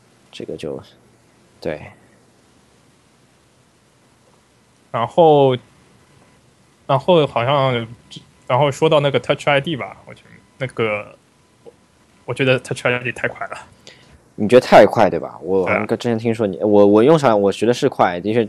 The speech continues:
Speaker 1: 的确比我之前那个手机还快，然后我觉得很爽。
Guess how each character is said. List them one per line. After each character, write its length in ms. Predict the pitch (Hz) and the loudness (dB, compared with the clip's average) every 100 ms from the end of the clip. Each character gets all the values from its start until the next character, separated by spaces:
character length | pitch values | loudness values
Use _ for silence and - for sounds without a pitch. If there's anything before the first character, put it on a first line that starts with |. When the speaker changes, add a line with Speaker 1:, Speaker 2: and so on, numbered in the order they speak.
| _ | _
Speaker 1:
的 140 | 113 | -6
确 120 | 131 127 | -2 -2
比 120 | 117 | 0
我 140 | 101 | 0
之 140 | 87 107 | -2 -6
前 120 | 104 | -6
那 60 | |
个 60 | 98 | -6
手 120 | 90 | -8
机 120 | 87 | -12
还 100 | 90 | -12
快， 300 | 90 - - - _ _ _ _ | -8 -8 -8 -12 _ _ _ _
然 100 | - 107 | -2 0
后 60 | |
我 120 | 101 | 2
觉 80 | 92 | 0
得 60 | 98 | 0
很 120 | 101 | -2
爽。 220 | - - | -8 -12